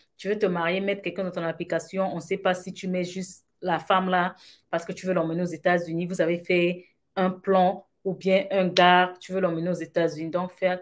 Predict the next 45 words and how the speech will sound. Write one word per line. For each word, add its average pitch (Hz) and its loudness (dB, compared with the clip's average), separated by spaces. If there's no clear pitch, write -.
fais 208 2
très, 185 4
très, 175 -2
très 170 -4
attention 165 -10
avec 165 -6
ça, - -8
ok ? 269 0
Donc, 190 6
la 208 10
dièse 294 4
deux 233 2
cent 220 -2
soixante. 175 -6
C'est 233 2
quoi 320 10
la 240 10
dièse 214 0
deux 220 0
cent 220 -2
soixante ? 185 -6
Après 214 2
avoir 226 6
été 202 0
sélectionné, 196 -2
quand 277 2
tu 269 -4
suis 254 -4
le 208 6
lien 220 2
dans 202 0
la 190 2
lettre 208 0
de 208 0
sélection 190 -4
qu'on 208 -2
appelle 185 -2
la 175 2
première 185 -4
lettre, 170 -4
la 214 6
lettre 254 6
de 233 4
sélection, 208 -4
là, 190 0